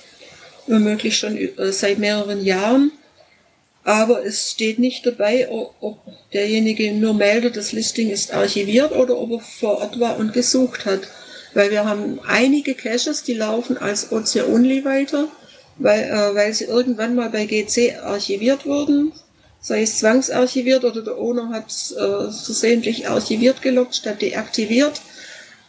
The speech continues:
und schreibt danach, „Neue Dose gelegt“, und das G-C-Listing ist eben im Archiv gelandet und bei uns gab's weitere Funde oder eben auch nicht. Dann ist der,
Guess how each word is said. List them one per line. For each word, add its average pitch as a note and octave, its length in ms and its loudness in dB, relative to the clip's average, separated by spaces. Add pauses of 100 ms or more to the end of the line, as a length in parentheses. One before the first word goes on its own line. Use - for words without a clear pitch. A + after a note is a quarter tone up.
(100)
und A3 260 4
schreibt A3 420 -2
danach, A3 360 -2
„Neue A3+ 320 0
Dose C4 380 2
gelegt“, C4+ 520 0
und A3 240 -6
das A3+ 160 -6
G-C-Listing A3+ 800 0
ist - 280 -4
eben A3+ 440 0
im A3+ 180 2
Archiv A#3 420 0
gelandet A3+ 600 0 (400)
und A#3 180 0
bei A3 140 0
uns A3 300 0
gab's A3 340 -2
weitere G#3+ 400 2
Funde A#3 540 2
oder A#3 340 0 (140)
eben A3 260 2
auch A#3+ 300 2
nicht. A3 400 -2 (340)
Dann G#3+ 160 2
ist - 240 -2
der, A3 140 -2